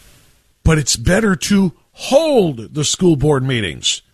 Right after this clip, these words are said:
as a member of the school board where you're, you can actually have an, an impact, take action against this stuff. It is up to you,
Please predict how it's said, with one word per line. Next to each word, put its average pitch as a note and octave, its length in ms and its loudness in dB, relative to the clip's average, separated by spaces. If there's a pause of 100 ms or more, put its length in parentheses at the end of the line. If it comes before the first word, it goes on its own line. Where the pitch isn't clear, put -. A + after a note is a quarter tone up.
(360)
as G3 220 0
a A3 60 2
member A3+ 420 0
of B3 120 -4
the A#3+ 80 0
school D4+ 380 0
board F3+ 320 -2
where G3 100 0
you're, F#3+ 320 0 (180)
you F#3 180 -4
can G3 180 -6 (100)
actually A3+ 640 -2 (220)
have F3 220 -2
an, E3 140 -2 (200)
an F3 360 0
impact, D#3 600 -2 (360)
take G3 320 -6
action - 540 -4 (1040)
against F#3 460 -2
this C3+ 180 -2
stuff. - 400 -6 (1500)
It F3+ 160 2
is F#3+ 260 0
up A3 280 0
to A3+ 120 -2
you, C#3 480 -2